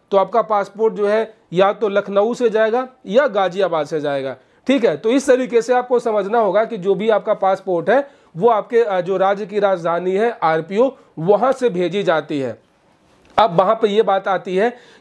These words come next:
कि आपका वहाँ आरपीओ से, आपका उस राज्य की राजधानी से आपका अपना जो एड्रेस है उसकी दूरी कितनी है। अगर दोस्तों, अगर बिल्कुल सेम शहर है, मतलब सेम शहर मतलब कि अगर आप पटना से ही हैं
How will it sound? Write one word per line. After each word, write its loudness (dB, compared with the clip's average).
कि 2
आपका 2
वहाँ 0
आरपीओ 0
से, -2
आपका 0
उस -2
राज्य 2
की -4
राजधानी 0
से 2
आपका 0
अपना -2
जो -2
एड्रेस -2
है 2
उसकी 2
दूरी 0
कितनी 0
है। 2
अगर 4
दोस्तों, 2
अगर 2
बिल्कुल -6
सेम 2
शहर -2
है, -8
मतलब 2
सेम 2
शहर 0
मतलब -2
कि 0
अगर 2
आप 0
पटना 0
से 0
ही -2
हैं -4